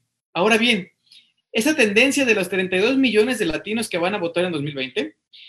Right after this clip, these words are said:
se pronostica que para dos mil veinticuatro sean dos, sean treinta y seis millones de, de latinos. Es de-, es de-, es decir,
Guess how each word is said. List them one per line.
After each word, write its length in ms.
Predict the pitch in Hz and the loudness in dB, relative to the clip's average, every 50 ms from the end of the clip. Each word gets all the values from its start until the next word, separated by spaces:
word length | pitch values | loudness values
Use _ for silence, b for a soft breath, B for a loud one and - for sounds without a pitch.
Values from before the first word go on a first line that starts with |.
| B B B B | B B B B
se 160 | - - 196 196 | -4 -2 -2 0
pronostica 840 | 196 202 202 202 202 190 196 - 285 285 294 226 240 262 254 - - - | 0 0 -2 0 -2 0 2 2 2 4 4 2 2 2 0 -4 -6 -6
que 120 | 214 190 | -6 -4
para 220 | - - 180 180 | -2 0 2 2
dos 120 | 185 185 180 | 2 2 0
mil 140 | 226 247 262 | 0 0 0
veinticuatro 520 | 277 214 190 180 - 214 226 226 240 233 | -2 -2 -2 -2 0 0 0 0 -2 -2
sean 320 | 220 - 240 240 240 240 | 0 0 2 2 2 2
dos, 280 | 226 220 208 - 214 226 226 - | 2 0 0 0 -2 -4 -6 -6
sean 340 | - - 233 240 240 226 | 0 2 2 2 2 2
treinta 320 | - 240 226 220 214 - 190 | 2 2 2 2 2 2 2
y 80 | 180 | 2
seis 260 | 180 180 233 254 240 247 | 4 4 2 2 2 2
millones 540 | 247 233 208 208 220 233 233 233 247 233 | 0 2 2 2 2 2 0 -4 -4 -2
de, 200 | 214 214 190 185 190 | -2 -2 -2 -2 -6
de 140 | 180 165 175 | -4 -2 0
latinos. 420 | 175 - - 240 262 247 - - - | 0 0 0 -2 -2 -2 -4 -2 0
Es 140 | 226 226 247 | 2 2 4
de-, 80 | 240 | 4
es 320 | 226 214 226 240 240 240 240 | 2 2 0 -4 -4 -6 -6
de-, 140 | 247 - - | -6 -2 -2
es 100 | 226 220 | -2 0
decir, 320 | 262 240 254 262 262 220 | 0 2 2 0 0 -2